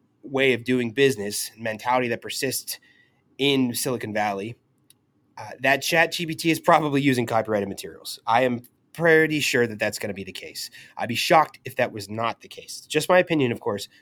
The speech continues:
but, uh, this is a class action. I imagine that other, uh, creators, uh, including probably graphic creators, there's been allegations, at least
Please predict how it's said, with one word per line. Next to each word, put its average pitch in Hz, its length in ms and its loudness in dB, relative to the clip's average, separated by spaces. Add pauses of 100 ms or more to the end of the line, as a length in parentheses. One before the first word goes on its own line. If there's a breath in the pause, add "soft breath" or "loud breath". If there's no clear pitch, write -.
(140 soft breath)
but, 147 260 2 (680 soft breath)
uh, 104 140 -6
this 113 160 -6
is 135 140 -2
a - 20 -2
class 151 320 2
action. 170 400 2
I 101 140 -6
imagine 113 420 -4
that 117 140 -2
other, 120 480 0 (480)
uh, 107 320 -10 (120)
creators, 139 800 2 (100)
uh, 101 280 -8 (420)
including 123 580 -4
probably 113 720 -2 (500 soft breath)
graphic 143 360 2
creators, 135 760 0
there's 110 160 -8
been 113 100 -8
allegations, 110 720 -6
at 104 160 -14
least 104 320 -8